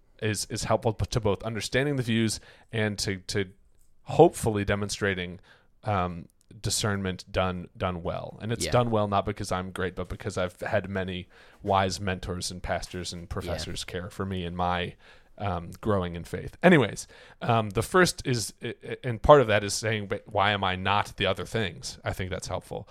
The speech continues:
Speaker 2: Mm.
Speaker 1: And one of the reasons I'm not premill is because its dispensational roots, just butcher Daniel nine.
Speaker 2: <laughs>
Speaker 1: Um,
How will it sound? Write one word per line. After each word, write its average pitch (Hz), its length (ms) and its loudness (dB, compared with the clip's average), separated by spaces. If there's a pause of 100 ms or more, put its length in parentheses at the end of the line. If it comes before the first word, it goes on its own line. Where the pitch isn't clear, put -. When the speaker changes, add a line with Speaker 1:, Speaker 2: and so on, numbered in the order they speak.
Speaker 2:
Mm. 92 280 -6
Speaker 1:
And 113 180 2
one 110 100 6
of 117 80 4
the 104 80 2
reasons 98 360 0
I'm 92 260 -4
not 98 380 0
premill 92 600 0 (300)
is 110 160 -6
because 101 500 0 (520)
its - 140 -4
dispensational 107 880 0
roots, 104 420 0 (300)
just 98 420 -4
butcher 104 320 2
Daniel 85 420 -4
nine. 85 440 -8
Speaker 2:
<laughs> - 520 -4
Speaker 1:
Um, 110 460 6